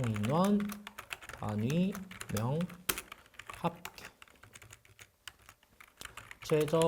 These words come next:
봉사 시간, 그리고 봉사명, 신청 인원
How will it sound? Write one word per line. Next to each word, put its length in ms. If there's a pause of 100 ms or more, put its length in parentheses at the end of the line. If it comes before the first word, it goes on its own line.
봉사 420
시간, 1040 (160)
그리고 360
봉사명, 1080 (760)
신청 520 (100)
인원 400